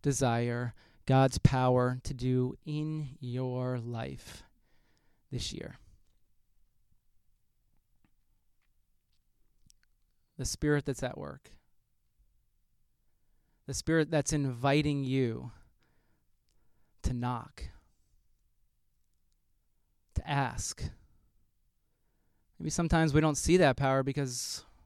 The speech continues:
we don't ask, 'cause our imagination is so stunted and limited. We, we limit ourselves to what God could possibly do, to what the Spirit could do in our lives, and so we don't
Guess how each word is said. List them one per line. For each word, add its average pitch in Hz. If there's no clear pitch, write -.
we 151
don't 170
ask, 160
'cause 156
our 160
imagination 156
is 123
so 165
stunted 156
and 131
limited. 151
We, 143
we 143
limit 180
ourselves 160
to 156
what 147
God 156
could 143
possibly 156
do, 151
to 139
what 160
the 151
Spirit 160
could 143
do 160
in 151
our 139
lives, 131
and 139
so 156
we 156
don't 160